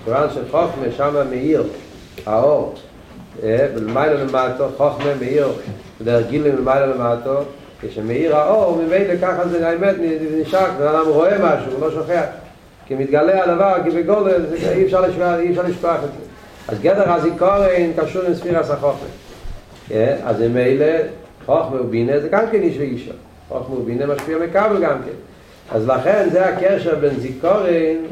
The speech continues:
זוכר, עם זוכר, משפיע, ועל זה אומרים זוכר חסדי. זאת אומרת שהגדר של זוכר, איש, קשור עם ספירת החסד. לאידך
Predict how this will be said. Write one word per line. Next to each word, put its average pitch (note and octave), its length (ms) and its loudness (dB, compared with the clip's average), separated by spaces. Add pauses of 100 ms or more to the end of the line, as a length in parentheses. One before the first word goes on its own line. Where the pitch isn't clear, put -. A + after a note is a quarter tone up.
זוכר, E3 680 2 (480)
עם E3 380 2
זוכר, C3+ 600 2 (760)
משפיע, C3 580 0 (500)
ועל A2 200 4
זה D3 180 4
אומרים D#3+ 300 4
זוכר D#3 440 2
חסדי. G#3 440 0 (720)
זאת A2+ 160 -4
אומרת F3 440 2
שהגדר D3 560 2
של D#3+ 120 0
זוכר, F3 560 2
איש, G3 440 -2
קשור F#3 240 0
עם G3 140 0
ספירת G3+ 320 0
החסד. F3 380 -6 (1500)
לאידך E3+ 360 4